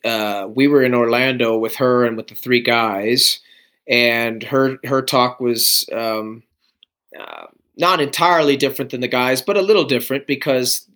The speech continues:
the guys' race had a lot more unpredictability. So I really was harping on how many, just getting them ready for the fact that they were gonna have to make all kinds of decisions. Whereas the women's race, I mean,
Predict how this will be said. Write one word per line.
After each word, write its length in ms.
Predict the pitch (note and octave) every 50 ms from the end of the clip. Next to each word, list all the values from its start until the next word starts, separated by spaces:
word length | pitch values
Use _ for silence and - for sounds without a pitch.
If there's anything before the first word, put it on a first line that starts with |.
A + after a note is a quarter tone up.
| _ -
the 80 | - D#3
guys' 320 | D#3 F#3 G#3 A3+ A3 -
race 180 | E3 D#3 D3 D3
had 120 | E3 C#3+
a 40 | C3+
lot 200 | C3 C#3 C#3+ C#3+
more 140 | C#3 C3+ C3
unpredictability. 920 | C3+ C3 - B2+ - B2 A#2+ - B2 G#2+ B2+ B2+ B2+ C3+ C#3+ D3+ D#3 - _ -
So 160 | - C#3+ C3
I 60 | B2
really 320 | B2 B2 C3+ C3+ C3 C3
was 120 | B2 B2+ -
harping 380 | - C3 B2+ B2 B2 B2+ B2
on 140 | B2 B2 A#2+
how 140 | B2 B2 B2
many, 380 | B2 B2+ B2 B2 A#2+ A#2+ A#2+ - - - _ _ _ -
just 400 | C#3 C#3+ C#3 - - - - -
getting 200 | D#3+ D#3 D3+ C#3+
them 160 | C3+ B2+ B2
ready 440 | B2 B2+ C3 C#3 C#3 C3 B2+ _ _ _ _ _ _ _ _ _ _ - - - -
for 100 | - C#3
the 80 | B2 B2
fact 240 | - C3 B2+ B2
that 80 | - A2+
they 80 | B2 A#2+
were 60 | A#2+
gonna 120 | B2 A#2+
have 120 | B2 A#2+ -
to 60 | A2+
make 160 | A#2+ A2+ A2+
all 220 | A#2 A#2+ B2 A#2+
kinds 340 | - - B2 B2 B2+ B2 B2
of 120 | B2+ A2 -
decisions. 640 | A2 - - B2+ B2 B2 B2+ D3 D#3 E3 - - _ - - - - - _ -
Whereas 260 | - F3 F3+ F3 E3+
the 80 | A3 G#3+
women's 340 | A3+ B3+ A3 G3+ D#3+ D3 E3+
race, 200 | D#3+ D#3+ D#3+ E3+
I 40 |
mean, 260 | D3+ D3+ D3 C#3+ C#3